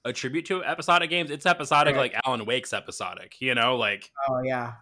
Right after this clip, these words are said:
Speaker 1: like, "Oh, episode's over. Okay, the next episode's here." Like, I know people aren't always a fan of that structure, but, like, I'm saying i-, if you, if you buy all the episodes, then it,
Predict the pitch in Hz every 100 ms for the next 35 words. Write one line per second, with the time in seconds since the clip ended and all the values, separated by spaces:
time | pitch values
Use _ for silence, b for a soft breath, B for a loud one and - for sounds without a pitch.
0 | - 156 165 185 196 170 180 165 185 160
1 | 165 139 127 131 127 131 - 139 113 117
2 | 101 - 98 101 139 147 170 196 180 151
3 | 127 131 123 123 123 120 127 117 104 -
4 | - 143 156 117 101 107 110 - - _
5 | _ _ _ _ _ _ _ 143 156 175
6 | 156 147 147 143 143 143 175 143 - 139
7 | 170 139 151 156 127 113 - 131 117 110
8 | 104 113 107 104 110